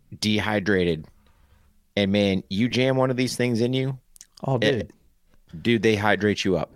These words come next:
Speaker 1: And,
Speaker 2: Yeah.
Speaker 1: you know, I remember when Allie was on the show going, "Oh, yeah, it'll increase your urine volume." And all this, I said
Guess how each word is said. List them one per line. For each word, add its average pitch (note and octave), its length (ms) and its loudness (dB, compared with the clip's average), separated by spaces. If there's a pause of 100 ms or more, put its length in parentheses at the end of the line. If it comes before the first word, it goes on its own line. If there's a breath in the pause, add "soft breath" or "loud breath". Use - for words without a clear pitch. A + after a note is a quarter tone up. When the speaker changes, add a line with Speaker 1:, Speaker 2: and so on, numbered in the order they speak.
(520 loud breath)
Speaker 1:
And, A2+ 260 4
Speaker 2:
Yeah. G#2 180 4 (1000 loud breath)
Speaker 1:
you C3+ 80 2
know, C3 200 2 (720)
I C3 100 4
remember G3 280 4
when E3 160 2
Allie B2 240 4
was A2+ 140 2
on A2+ 80 2
the G#2 60 0
show G#2+ 240 2
going, F2+ 280 -2 (420 loud breath)
"Oh, F3 140 4
yeah, F3+ 260 4
it'll A#2+ 120 2
increase D#3 320 -2
your C#3+ 120 0
urine C#3 360 0
volume." G#2 320 2
And G2 80 2
all A2 100 2
this, A#2 220 -2
I B2+ 60 -8
said - 240 -6